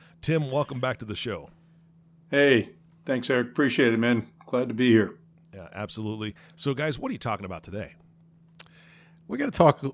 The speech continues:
Speaker 3: a wine as usual, um, and I, I think these podcasts can be, um, uh, serious. Like, we talk about serious topics, so I think the, the wine topic is a lot of fun.
Speaker 1: Mm-hmm.
Speaker 3: So, uh, t-, Tim and I enjoy really, uh, spending a lot of time talking about wine and, and different regions.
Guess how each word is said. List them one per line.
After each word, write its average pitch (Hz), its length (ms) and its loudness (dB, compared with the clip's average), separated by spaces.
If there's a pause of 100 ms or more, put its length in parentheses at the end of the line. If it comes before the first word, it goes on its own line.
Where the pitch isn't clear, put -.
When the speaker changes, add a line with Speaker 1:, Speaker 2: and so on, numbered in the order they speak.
(160)
Speaker 3:
a 107 60 -2
wine 101 400 4
as 95 160 2
usual, 131 560 2
um, 90 800 -4
and 117 140 0
I, 139 160 2
I 175 100 -4
think 233 220 -8
these 190 160 -4
podcasts 120 520 0
can 95 140 -2
be, 90 200 -4 (100)
um, 80 360 -8 (320)
uh, 78 240 -14
serious. 107 800 0
Like, 85 220 -8 (140)
we 95 160 -6
talk 90 180 -4
about 82 180 -6
serious 82 300 -6
topics, 85 380 -6
so 87 160 -4
I 95 120 -4
think 120 200 -8 (100)
the, 95 100 -14 (140)
the 87 100 -6
wine 87 300 -4
topic 85 300 -8
is 76 80 -12
a 82 40 -10
lot 80 140 -8
of 71 60 -14
fun. 80 360 -12 (200)
Speaker 1:
Mm-hmm. 147 200 -8 (200)
Speaker 3:
So, 82 320 -6
uh, 76 220 -10
t-, - 100 -12
Tim 87 220 -4
and 87 80 -2
I 82 120 -2
enjoy 80 360 -4
really, 82 320 -4 (220)
uh, 73 200 -10
spending 87 300 -4
a 82 40 -6
lot 80 80 -4
of 76 80 -10
time 82 180 -4
talking 80 240 -6
about 78 240 -8
wine 78 340 -8
and, 71 200 -10 (340)
and 76 160 -10
different - 280 -8
regions. 80 460 -8